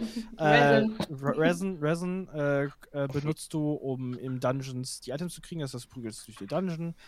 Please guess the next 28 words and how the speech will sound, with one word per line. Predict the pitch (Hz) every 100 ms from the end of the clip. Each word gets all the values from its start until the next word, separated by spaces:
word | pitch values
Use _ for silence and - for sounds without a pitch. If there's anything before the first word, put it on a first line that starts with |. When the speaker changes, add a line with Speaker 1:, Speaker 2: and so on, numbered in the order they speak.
| - -
Speaker 2:
gehst, | 117 110 - -
am | 113
Ende | 139 151
des | 127
Dungeons | 131 117
ist | 110
immer | 131
so | 113
ein | 107
riesiger | 120 151 135 123
Baum, | 113 120 123
wo | 117
du |
dann | 110 104 95 110
dein, | 110
dein | 107 104 107
Loot | 117 143
kriegst. | - 143 - - - - -
Musst | 135 190 -
aber | 151 151 147 151 -
zwanzig | - - 135 139 135 -
Resin | 120 131 135 135
zahlen, | - 123 120 120 117 120 123 _
um | 123 113 113
deinen | 110 107
Loot | 107 107
zu | -
bekommen. | 107 - 117 104